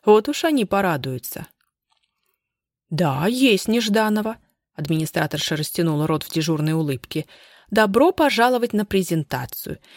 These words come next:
Верхнюю одежду можете оставить в гардеробе там». Она махнула рукой вправо, и Анна покорно зашагала в указанном направлении. Псевдоним Аглая Нежинская она придумала, когда начала печататься в разных женских интернет-журналах,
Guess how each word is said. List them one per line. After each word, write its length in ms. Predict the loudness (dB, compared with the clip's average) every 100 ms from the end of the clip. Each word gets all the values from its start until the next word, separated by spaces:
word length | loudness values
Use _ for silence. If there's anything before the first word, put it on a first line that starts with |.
| -2
Верхнюю 440 | 4 4 2 0
одежду 440 | 2 2 0 2 2
можете 360 | 2 0 0
оставить 380 | 0 0 -2 0
в 40 |
гардеробе 580 | 0 2 4 4 4 2
там». 400 | -4 -4 -4 -6 -10 _ _ -8
Она 180 | -4 -2
махнула 460 | -4 -4 -2 0
рукой 260 | -2 -2 -4
вправо, 460 | -4 -2 0 0 -4 -14 _
и 120 | -2
Анна 220 | 0 0 0
покорно 480 | -2 2 0 0
зашагала 580 | -2 -2 -2 0 0 0
в 60 | -2
указанном 480 | -2 -4 -4 -4 -6
направлении. 800 | -6 -6 -6 -6 -6 -8 -14 _ _ _ _ _ _ _ _ _ _ _ _ _ _ _ _ _ _ -10
Псевдоним 680 | -4 -2 0 2 2 4
Аглая 320 | 2 4 4 4
Нежинская 680 | 2 0 0 0 0 0
она 140 | 0 0
придумала, 540 | 0 2 2 2 2
когда 320 | 0 0 2
начала 340 | 2 2 0 0
печататься 580 | 0 -2 -2 -2 -4 0
в 40 |
разных 340 | 0 2 -2
женских 420 | 0 -2 -2 -6 -4
интернет-журналах, 1000 | -2 -2 -2 -2 -2 -2 -4 -6 -10